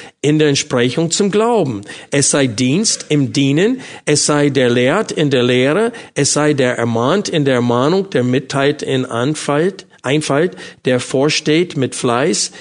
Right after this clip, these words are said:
der Barmherzigkeit übt mit Freudigkeit. Und hier spricht Paulus auch nicht von Zeichen und Wundergaben, sondern von Lehren und Dienen. Und so, wir sehen hier, wenn wir zurück zu erster Korinther zwölf gehen,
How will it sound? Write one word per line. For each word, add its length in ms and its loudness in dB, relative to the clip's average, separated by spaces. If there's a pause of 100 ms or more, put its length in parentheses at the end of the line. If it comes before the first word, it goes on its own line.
(160)
der 80 0
Barmherzigkeit 840 0
übt 240 -2
mit 140 0
Freudigkeit. 640 -2 (160)
Und 140 0
hier 180 2
spricht 360 -2
Paulus 480 0
auch 360 0
nicht 260 0
von 160 -2
Zeichen 360 0
und 140 0
Wundergaben, 600 0
sondern 380 0
von 240 -2
Lehren 500 0 (240)
und 260 -2
Dienen. 380 0 (1300)
Und 120 -2
so, 160 2
wir 80 4
sehen 380 2
hier, 520 2 (280)
wenn 200 0
wir 180 2
zurück 380 0
zu 140 -2
erster 400 0
Korinther 360 -2
zwölf 500 0
gehen, 360 -2